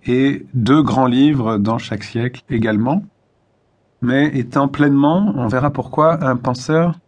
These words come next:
du vingtième siècle. Et donc sur cette, euh, philosophie,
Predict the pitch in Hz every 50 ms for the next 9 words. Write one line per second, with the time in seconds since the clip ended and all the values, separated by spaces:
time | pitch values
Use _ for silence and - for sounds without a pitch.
0 | _ _ _ 113 113 120 156 147 156 143 147 - 131 117 - - 101 98 - -
1 | - - - _ _ _ _ _ _ _ _ _ _ _ _ _ _ _ _ _
2 | _ _ _ _ - 135 135 185 214 214 - - - - 220 233 - - - -
3 | 196 185 190 - - 151 139 131 127 127 120 120 117 113 - - - 135 123 131
4 | 123 127 135 139 - - 202 214 233 247 269